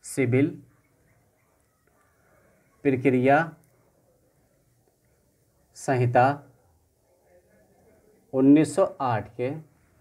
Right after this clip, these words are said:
टॉपिक मैंने अभी बताया था, एक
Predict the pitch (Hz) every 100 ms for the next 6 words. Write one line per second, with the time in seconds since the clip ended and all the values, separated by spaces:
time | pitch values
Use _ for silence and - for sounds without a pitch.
0 | _ - - _ _ _ _ 143 143 180
1 | 170 143 131 120 117 120 120 123 135 156
2 | _ _ _ 156 156 180 185